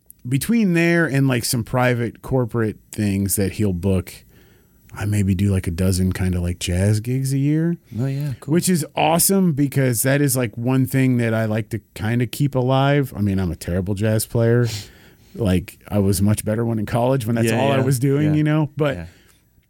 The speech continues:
Speaker 1: But I love doing that, and I love
Speaker 2: Same.
Speaker 1: playing in piano trio
Speaker 2: Yeah, yeah, yeah.
Speaker 1: setup style. So,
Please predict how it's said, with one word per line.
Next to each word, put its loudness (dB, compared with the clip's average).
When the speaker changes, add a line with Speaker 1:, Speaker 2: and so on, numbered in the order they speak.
Speaker 1:
But 0
I 2
love 0
doing 2
that, -2
and 2
I 2
love 2
Speaker 2:
Same. -10
Speaker 1:
playing 2
in 0
piano 0
trio 0
Speaker 2:
Yeah, -8
yeah, -14
yeah. -18
Speaker 1:
setup 0
style. -2
So, 0